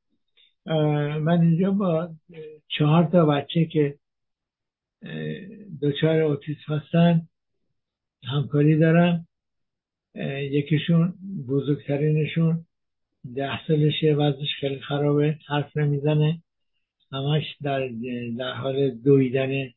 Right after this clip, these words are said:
یا می‌خواد از خونه فرار کنه یا از مدرسه فرار کنه. البته اینجا یک مدرسهٔ مخصوصی برای بچه‌های اوتیسم وجود داره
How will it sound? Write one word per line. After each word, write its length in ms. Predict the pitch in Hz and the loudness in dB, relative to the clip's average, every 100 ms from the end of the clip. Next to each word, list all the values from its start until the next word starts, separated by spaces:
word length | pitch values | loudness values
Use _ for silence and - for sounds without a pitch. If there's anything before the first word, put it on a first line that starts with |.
| _ _ _ _ _ _ _ _ _ | _ _ _ _ _ _ _ _ _
یا 200 | 139 143 | 0 2
می‌خواد 280 | 147 - 151 | 2 4 4
از 100 | 147 | 2
خونه 300 | - 143 147 | 0 -4 -2
فرار 460 | 147 143 135 143 - | -2 -4 -2 -4 0
کنه 380 | 151 143 143 - _ _ _ _ _ _ | 0 0 -2 -10 _ _ _ _ _ _
یا 200 | 147 147 | -2 0
از 160 | 143 120 | 0 -4
مدرسه 540 | 131 131 113 120 147 | -8 -10 -10 -10 -8
فرار 380 | 147 151 147 143 | 0 2 2 0
کنه. 320 | 151 139 143 170 | -2 -2 -4 -6
البته 400 | 135 131 - 160 | -6 -8 -4 -2
اینجا 280 | 139 120 147 | -2 2 4
یک 240 | 147 147 | 4 2
مدرسهٔ 800 | 139 131 120 131 170 165 123 - _ _ _ _ _ _ _ _ _ 139 | -4 -6 -8 -4 4 4 4 -2 _ _ _ _ _ _ _ _ _ -6
مخصوصی 680 | 147 - - 190 - 165 | -4 -4 2 2 4 2
برای 360 | 143 143 147 147 | 2 2 2 2
بچه‌های 580 | 131 131 - 139 143 143 | 0 -4 -6 -4 0 0
اوتیسم 560 | 139 135 147 139 - 127 | 0 -4 -6 -8 -10 -20
وجود 300 | 117 131 127 | -14 -12 -6
داره 400 | 139 143 147 | -2 0 0